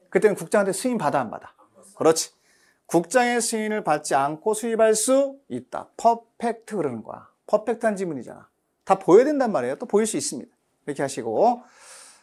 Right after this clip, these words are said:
자, 그 다음에 삼 번 보세요. 삼 번 지문은 굉장히 중요한 거야, 여러분들. 중앙행정기관의 장애다 밑줄. 자, 그럼 국토교통부 장관을 찾아와서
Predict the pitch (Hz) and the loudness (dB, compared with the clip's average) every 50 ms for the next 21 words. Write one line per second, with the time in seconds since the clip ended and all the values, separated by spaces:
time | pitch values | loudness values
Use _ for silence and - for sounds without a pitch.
0 | _ _ - 190 190 185 180 240 247 247 240 233 220 - 277 285 294 277 254 233 | _ _ 6 8 8 8 8 6 2 2 2 2 2 0 0 4 4 4 4 4
1 | 185 170 151 175 190 - 277 311 349 339 277 302 294 262 - - 185 185 208 196 | 4 4 2 2 2 0 0 0 0 0 0 0 0 0 0 0 2 2 2 0
2 | 196 - - 160 185 196 196 190 170 147 127 123 135 139 123 117 113 113 127 127 | 0 -2 -4 -2 0 0 0 0 0 0 0 0 -2 -4 -8 -10 -12 -14 -18 -20
3 | _ _ _ _ _ _ _ _ _ _ _ _ _ _ _ _ _ _ _ _ | _ _ _ _ _ _ _ _ _ _ _ _ _ _ _ _ _ _ _ _
4 | _ _ _ - - 175 208 247 254 254 269 262 254 247 240 233 233 220 226 175 | _ _ _ -8 -2 2 4 6 6 6 4 2 2 2 2 2 2 2 0 0
5 | 160 165 165 160 147 127 113 - - 131 - _ _ _ _ _ _ _ _ _ | 0 0 0 -2 -2 -4 -4 -8 -12 -20 -20 _ _ _ _ _ _ _ _ _
6 | _ _ _ _ _ _ _ _ _ _ _ _ _ _ _ _ _ _ _ _ | _ _ _ _ _ _ _ _ _ _ _ _ _ _ _ _ _ _ _ _
7 | _ _ _ - 180 170 160 170 202 190 185 - 180 175 - 269 262 262 254 269 | _ _ _ 6 8 10 10 8 6 2 0 -4 -4 0 0 0 0 0 0 0
8 | 254 254 247 240 240 240 233 233 233 220 - 220 202 208 196 185 175 165 156 139 | 0 0 2 2 2 2 2 0 -2 -2 -4 -2 0 2 4 4 4 4 2 2
9 | - 175 175 151 117 85 - - - | 4 4 4 6 4 4 0 -2 -10